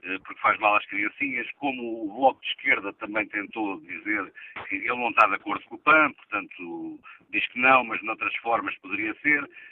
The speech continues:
que, eh, havia de ser nas televisões com bolinha vermelha, porque é muito violento. Bem, então, por essa ordem de ideias, vamos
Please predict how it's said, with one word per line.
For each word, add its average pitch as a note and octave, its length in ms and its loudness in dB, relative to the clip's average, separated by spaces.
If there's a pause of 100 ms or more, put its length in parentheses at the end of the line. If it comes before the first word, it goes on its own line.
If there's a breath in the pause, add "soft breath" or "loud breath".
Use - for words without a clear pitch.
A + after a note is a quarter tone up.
(140 loud breath)
que, A2+ 100 -4
eh, G#2+ 520 -4
havia A2+ 260 0
de - 80 -14
ser B2 100 2
nas A2+ 180 0
televisões B2 640 -2
com A#2+ 160 -6
bolinha A#2+ 380 0
vermelha, G2+ 480 -2
porque - 200 -2
é G#2 40 2
muito F#2+ 200 -8
violento. G#2 460 -6 (340 loud breath)
Bem, A2+ 140 -4
então, G#2 320 -2
por G#2 140 -4
essa A2 200 -2
ordem G#2+ 280 0
de B2+ 120 -4
ideias, A#2 380 0 (520 loud breath)
vamos A2 480 2